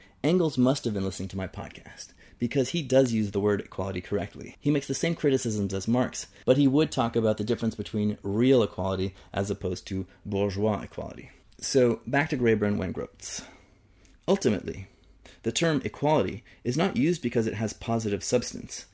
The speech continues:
but rather for the same reason that sixteenth century natural law theorists speculated about equality in the state of nature.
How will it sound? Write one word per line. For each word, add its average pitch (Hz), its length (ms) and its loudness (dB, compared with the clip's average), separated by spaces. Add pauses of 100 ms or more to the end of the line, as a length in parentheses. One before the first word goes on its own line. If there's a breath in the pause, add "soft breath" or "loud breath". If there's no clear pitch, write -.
(220 loud breath)
but - 180 0
rather 156 280 2
for 151 120 -4
the 110 120 0
same 127 300 4
reason 117 260 4
that 113 160 0
sixteenth - 440 -2
century 113 440 -2
natural 101 340 0
law 131 180 0
theorists 98 600 -6 (180 loud breath)
speculated 156 640 2
about 117 240 0
equality 117 580 0
in 113 60 0
the 120 80 6
state - 300 -4
of 104 80 -6
nature. 117 380 -2